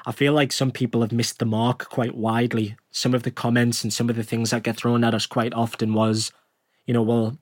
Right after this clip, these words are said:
you lot seem to be very close to the ownership. What's happened?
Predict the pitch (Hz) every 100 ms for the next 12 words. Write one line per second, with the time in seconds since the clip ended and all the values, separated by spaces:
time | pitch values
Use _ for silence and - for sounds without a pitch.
0 | _ 123 139 135 117 - 120 113 117 113
1 | 131 127 - 120 110 117 113 113 110 -
2 | 110 - _ _ - 120 - - 117 -
3 | 110 107